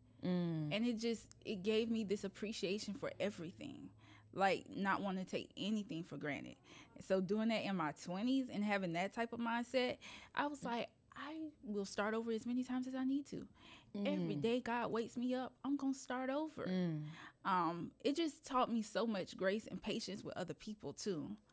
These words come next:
Speaker 1: Mm-hmm.
Speaker 2: Um, but yeah, that was, <laughs> it was, it was very eye-opening, and it definitely helped shape me into what I am now.
Speaker 1: So you went from struggling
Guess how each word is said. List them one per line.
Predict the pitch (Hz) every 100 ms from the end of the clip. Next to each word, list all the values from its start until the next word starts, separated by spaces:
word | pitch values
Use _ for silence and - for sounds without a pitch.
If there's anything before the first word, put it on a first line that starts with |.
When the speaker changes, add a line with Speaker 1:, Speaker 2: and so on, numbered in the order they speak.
| -
Speaker 1:
Mm-hmm. | 175 160 165 165
Speaker 2:
Um, | 170 165 170 175
but | 185
yeah, | 165 349 311
that | 254 294
was, | 254 220 - -
<laughs> | 269 320 - - - - - - _ _
it | - 277
was, | 269 240 -
it | - 220
was | 196
very | 175 180 180
eye-opening, | - 165 170 - 170 - 135 135 -
and | - 151
it | 107 180
definitely | 180 185 175 160
helped | 180 185 -
shape | - 175 -
me | 160 156
into | 170 -
what | 170 170
I | 147
am | - 143 147
now. | 147 82 - - _ - - - - - - - - _ -
Speaker 1:
So | - - 240 208
you | 202 233
went | 220 208 202
from | - 190 180 170 160 170
struggling | - - - 196 208 208 185 160 151 156